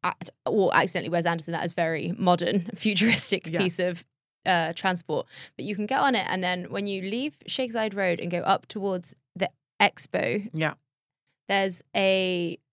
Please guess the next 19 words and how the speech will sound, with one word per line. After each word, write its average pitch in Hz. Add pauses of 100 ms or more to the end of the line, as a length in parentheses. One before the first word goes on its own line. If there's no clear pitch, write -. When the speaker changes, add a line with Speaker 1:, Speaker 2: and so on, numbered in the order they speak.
Speaker 1:
it's - (340)
Discovery 247
Gardens, 185 (160)
but 190
you 190
go 254
along 190
and 180 (560)
filming 269
it, - (320)
it - (160)
looks -
like 233
you're 214
filming 175
a 180
Wes 180
Anderson 175
set. 165